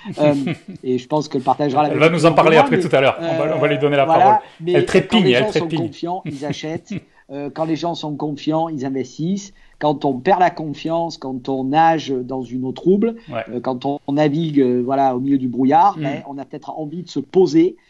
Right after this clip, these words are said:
Speaker 1: avant de, euh, passer donc, euh, sur quelque chose où, euh,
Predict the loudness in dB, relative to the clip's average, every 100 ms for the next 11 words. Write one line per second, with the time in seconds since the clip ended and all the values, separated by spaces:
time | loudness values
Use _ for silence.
0 | _ -6 -4 -4 -4 -6 -8 -6 -2 -2
1 | -4 -6 -8 -6 -6 -4 -2 0 0 -4
2 | -6 -4 -2 -2 -6 -8 -6 -4 -6 -8
3 | -6 -6 -4 -2 0 0 -2 -4 -2 -2
4 | -2